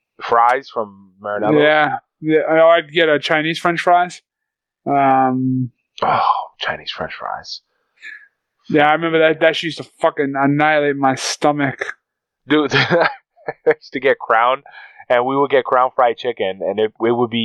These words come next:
Speaker 1: you know, midnight, mad late, and we would finish playing Halo, go get Crown, and the, the wild shit is I would go get Crown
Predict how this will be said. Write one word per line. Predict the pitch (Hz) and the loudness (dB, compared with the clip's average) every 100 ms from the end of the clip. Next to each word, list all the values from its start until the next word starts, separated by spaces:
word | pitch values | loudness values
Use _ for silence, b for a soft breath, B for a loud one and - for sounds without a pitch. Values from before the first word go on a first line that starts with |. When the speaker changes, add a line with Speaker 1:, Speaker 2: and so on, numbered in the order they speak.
| 107 | -2
Speaker 1:
you | 107 | 0
know, | 95 | 0
midnight, | 90 117 123 117 120 120 123 - _ _ _ _ _ | 0 2 2 2 2 2 -2 -10 _ _ _ _ _
mad | 104 113 131 120 | -4 0 2 2
late, | 107 110 117 - _ _ _ _ - | 0 -2 -4 -12 _ _ _ _ -2
and | 110 107 101 104 | 2 2 0 -2
we | 117 | 0
would | 113 | 0
finish | 139 135 - | 0 -2 0
playing | 139 117 | 0 2
Halo, | 123 120 120 117 117 | 2 2 2 2 2
go | 113 120 | 0 2
get | 131 120 | 0 0
Crown, | - 117 110 107 107 110 _ _ _ _ _ _ - | 0 0 0 -2 -6 -18 _ _ _ _ _ _ -2
and | 113 110 101 101 | 2 2 0 2
the, | 123 - | 0 2
the | 117 | 0
wild | 113 123 135 - | 2 2 2 -2
shit | 123 | -12
is | 110 | -4
I | 110 | -2
would | 110 107 | -2 -4
go | 117 123 | 0 0
get | 151 139 | 0 -2
Crown | - 127 120 110 107 110 | 0 0 2 0 -4 -10